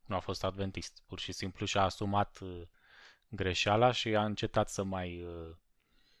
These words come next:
reinterpreteze poziția unde recuno-, a recunoscut că pur și simplu a, a greșit.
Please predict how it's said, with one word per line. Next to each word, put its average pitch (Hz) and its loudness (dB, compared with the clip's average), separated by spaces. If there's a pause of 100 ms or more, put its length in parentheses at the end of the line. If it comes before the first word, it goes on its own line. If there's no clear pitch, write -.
(680)
reinterpreteze 98 2 (480)
poziția 101 0
unde 120 4
recuno-, 123 -2
a 110 6
recunoscut 110 0
că 127 2
pur 123 0
și 113 0
simplu 107 -4
a, 101 -2
a 107 -2
greșit. 101 -4